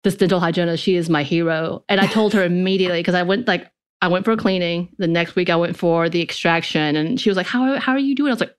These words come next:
Speaker 1: "Oh my God." And I did this. She was like,
Speaker 2: Mm-hmm.
Speaker 1: <gasps> and I was like, "I love you." She goes, "No, I love you." We had a whole
Speaker 2: Aw.
Speaker 1: exchange because I
Speaker 2: <laughs>
Speaker 1: felt
Speaker 2: That's
Speaker 1: like
Speaker 2: sweet.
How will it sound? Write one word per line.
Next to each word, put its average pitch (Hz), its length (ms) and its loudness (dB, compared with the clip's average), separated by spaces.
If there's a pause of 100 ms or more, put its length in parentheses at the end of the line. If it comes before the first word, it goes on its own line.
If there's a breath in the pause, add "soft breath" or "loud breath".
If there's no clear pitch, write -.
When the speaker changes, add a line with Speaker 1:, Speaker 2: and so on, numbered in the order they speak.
Speaker 1:
"Oh 202 160 0
my 208 160 0
God." 202 520 0 (380 loud breath)
And 202 120 4
I 220 80 2
did 190 160 6
this. 175 100 6
She 165 40 2
was 160 80 2
like, 190 100 2
Speaker 2:
Mm-hmm. - 560 -6
Speaker 1:
<gasps> - 20 -6
and 208 120 4
I - 20 4
was 196 100 0
like, - 160 0
"I 247 80 2
love 233 240 2
you." 226 60 2
She - 80 -6
goes, 202 100 4
"No, 214 100 4
I 269 120 2
love 240 260 0
you." 196 300 2
We 185 160 2
had 254 160 2
a 247 40 0
whole 269 140 4
Speaker 2:
Aw. 185 300 4
Speaker 1:
exchange 151 640 2
because 190 180 2
I 185 100 2
Speaker 2:
<laughs> - 160 -8
Speaker 1:
felt 202 200 2
Speaker 2:
That's 196 80 -2
Speaker 1:
like 170 240 0
Speaker 2:
sweet. 151 320 -4